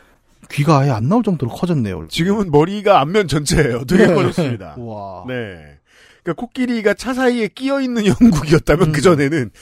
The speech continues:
Speaker 2: 지금은 차 자체가, 열차, 전동차 자체가 코끼리예요.
Speaker 1: 근데 제가 작년에 서울대공원을 갔었어요.
Speaker 2: 네.
Speaker 1: 이 두 열차가 공존합니다. 그러니까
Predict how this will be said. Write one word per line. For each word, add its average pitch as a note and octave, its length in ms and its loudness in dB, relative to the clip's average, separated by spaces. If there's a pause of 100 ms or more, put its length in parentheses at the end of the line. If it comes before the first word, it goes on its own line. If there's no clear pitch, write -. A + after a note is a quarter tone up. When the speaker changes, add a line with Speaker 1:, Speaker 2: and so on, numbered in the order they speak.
(120)
Speaker 2:
지금은 G3+ 540 -4
차 B3 180 0
자체가, D#3+ 580 0 (300)
열차, D3+ 280 2
전동차 G3+ 420 0
자체가 F3+ 420 -2
코끼리예요. B2+ 800 -4
Speaker 1:
근데 G#3+ 180 0
제가 F#3+ 200 2
작년에 C#3 1080 0
서울대공원을 D3+ 600 0
갔었어요. F#2+ 680 -10 (140)
Speaker 2:
네. F#2 260 -4 (300)
Speaker 1:
이 F3 260 -2
두 C3 240 -2
열차가 D3 480 0
공존합니다. C3 840 0 (800)
그러니까 F#2+ 260 -16